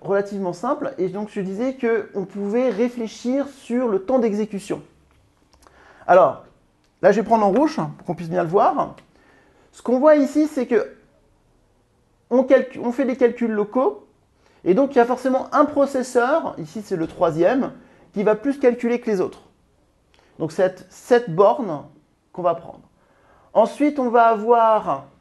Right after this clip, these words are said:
des communications, et ensuite une synchronisation. Alors, on va prendre le max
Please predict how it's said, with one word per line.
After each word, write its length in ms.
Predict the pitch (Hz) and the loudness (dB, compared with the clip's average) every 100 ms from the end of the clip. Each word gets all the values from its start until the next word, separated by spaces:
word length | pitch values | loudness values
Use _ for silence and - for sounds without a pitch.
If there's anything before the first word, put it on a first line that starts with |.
| _ 135 | _ -4
des 180 | 233 | -2
communications, 840 | 247 262 240 233 208 214 208 233 339 - _ _ _ _ _ _ _ _ _ _ | 0 0 0 0 0 0 0 -4 -4 -8 _ _ _ _ _ _ _ _ _ _
et 160 | - 254 | 2 4
ensuite 480 | 262 - 262 269 - _ - | 4 0 -6 -8 -14 _ -4
une 160 | 262 | -4
synchronisation. 840 | 262 262 240 247 233 202 190 - - _ _ _ _ _ _ _ _ _ _ - - _ _ _ | -2 -6 -4 -2 -2 -2 -4 -6 -20 _ _ _ _ _ _ _ _ _ _ -20 -20 _ _ _
Alors, 380 | - 220 180 - | 4 4 4 2
on 60 | 180 | 0
va 100 | 208 | 0
prendre 200 | 233 220 | -2 -2
le 80 | 214 | 0
max 420 | 220 226 226 | 2 0 -2